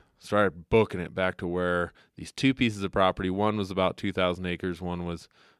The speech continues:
uh, no, the one was, like, twelve hundred, twelve hundred acres, and the other one was just, like, three hundred acres or so. And when you're out in the middle of nowhere, flat prairie, that's a good chunk of land, but it's not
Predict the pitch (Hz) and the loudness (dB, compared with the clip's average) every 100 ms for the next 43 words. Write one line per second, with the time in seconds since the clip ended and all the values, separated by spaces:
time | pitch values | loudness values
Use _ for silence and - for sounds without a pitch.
0 | _ - 85 82 80 80 73 _ _ _ | _ -6 -2 -2 -2 -6 -10 _ _ _
1 | _ _ _ _ _ _ _ - 120 107 | _ _ _ _ _ _ _ -2 0 0
2 | 98 101 95 82 80 - 101 95 87 78 | -2 -2 -2 -4 -8 -2 2 2 2 -8
3 | - - 98 98 95 92 90 92 85 85 | -12 -2 0 0 -2 0 -2 -2 -6 -6
4 | 85 85 82 82 90 92 87 - 87 - | -6 -4 -6 -8 -12 -12 -14 -12 -12 -12
5 | _ _ _ _ _ - - 80 76 80 | _ _ _ _ _ -12 -10 -8 -10 -10
6 | 82 82 82 87 82 - - 85 - 87 | -8 -8 -10 -10 -10 -12 -12 -10 -6 -8
7 | - - - - 101 104 104 110 117 98 | -8 -20 -20 -8 -4 0 6 6 6 2
8 | 95 98 101 95 87 82 85 90 95 95 | -2 2 4 2 0 -2 -4 0 2 4
9 | 101 101 104 101 _ _ _ _ - 98 | 2 2 0 -2 _ _ _ _ -2 2
10 | 92 - - 101 98 107 107 _ _ _ | 2 0 2 4 6 4 0 _ _ _
11 | _ _ _ _ 120 127 156 147 - 131 | _ _ _ _ 0 2 2 0 0 -2
12 | 120 113 110 95 82 - 92 95 95 92 | 2 2 2 0 -2 -4 -2 0 2 0
13 | 85 | -4